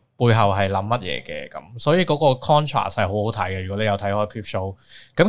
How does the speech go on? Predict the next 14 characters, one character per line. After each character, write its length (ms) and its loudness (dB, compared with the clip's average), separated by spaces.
其 40 -4
實 60 0
Peep 240 -4
Show 180 4
呢， 200 2
都 240 4
成， 720 -2
成 340 0
套 220 6
擺 280 4
咗 40 4
上 260 2
去 80 2
Netflix 220 0